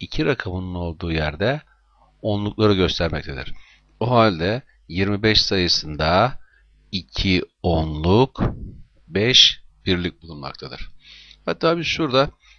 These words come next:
iki onluğun yirmi ettiğini, beş birliğinde yine beş ettiğini biliyoruz. Yirmi ile beşin toplamı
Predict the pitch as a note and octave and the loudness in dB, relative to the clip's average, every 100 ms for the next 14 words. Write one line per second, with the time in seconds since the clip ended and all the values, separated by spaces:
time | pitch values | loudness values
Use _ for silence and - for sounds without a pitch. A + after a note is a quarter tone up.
0 | _ - B2 - D#3+ C3 A#2 F#2+ F2+ A#2+ | _ -12 -8 2 4 6 4 4 2 0
1 | F2+ D2+ - - _ _ _ _ _ _ | -4 -12 -14 -16 _ _ _ _ _ _
2 | _ - - - - - - E2 F#2 G#2 | _ -18 -14 -14 -14 -18 -16 -8 0 2
3 | G#2 G#2+ - F2+ - - - D2 E2+ A2+ | 2 2 2 -2 -2 -6 -4 -4 -4 -4
4 | F#2 - - _ _ _ _ _ _ _ | -6 -12 -16 _ _ _ _ _ _ _
5 | A2+ B2 - - G2+ E2+ D#2+ D2+ D#2+ F2+ | 2 6 6 4 -2 0 -2 -4 -4 -4
6 | E2+ G#2 - F2 - D2+ D2 D#2+ A#2+ - | 0 2 2 0 -4 -8 -8 -8 -6 -8
7 | - - G#2 G#2 G#2 F#2+ F2 F2 F#2 F#2 | -12 -14 -2 0 2 0 -2 0 0 0
8 | D#2+ E2 D2 - F#2 C3+ | -4 -8 -8 -8 -4 -4